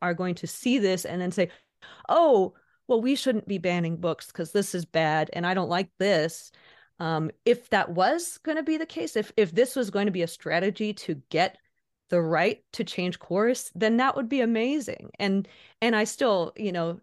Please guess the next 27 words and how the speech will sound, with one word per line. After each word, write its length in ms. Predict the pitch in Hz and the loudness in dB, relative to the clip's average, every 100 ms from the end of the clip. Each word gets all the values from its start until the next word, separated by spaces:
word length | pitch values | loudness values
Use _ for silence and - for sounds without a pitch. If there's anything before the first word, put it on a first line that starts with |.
| - | -2
even 240 | 254 233 | 0 2
if 100 | 214 | 2
it's 120 | 190 - | -2 -4
just 200 | 190 - | -4 -2
satire 480 | 190 - 175 151 | -2 -2 -2 -2
and 100 | 156 | -2
it's 120 | 165 - | -4 -6
just 160 | 175 | -4
making 260 | 180 175 175 | -2 -2 -4
a 40 | |
point, 400 | - 240 190 170 - _ _ - | -4 -2 0 -2 -6 _ _ -4
I'm 80 | 202 | -4
still 480 | - 247 196 165 - | 2 4 4 2 -4
somewhat 560 | - 214 196 175 156 - _ - | -4 0 2 2 0 -2 _ -4
amazed 340 | 185 160 165 | 0 0 0
by 160 | 165 160 | 0 0
it 100 | 160 | 0
and, 140 | 175 165 | -2 -4
and 200 | 170 160 | -6 -8
pleased 360 | - 165 160 - | -2 -2 -2 -4
by 120 | 151 | -4
it. 260 | - - - - _ | -4 -8 -10 -20 _
But 100 | 208 | 2
I 80 | 190 | 4
don't 380 | 202 226 202 - | 6 4 2 0
think 320 | 180 147 - - | -2 -2 -4 -2
that 200 | 143 | -2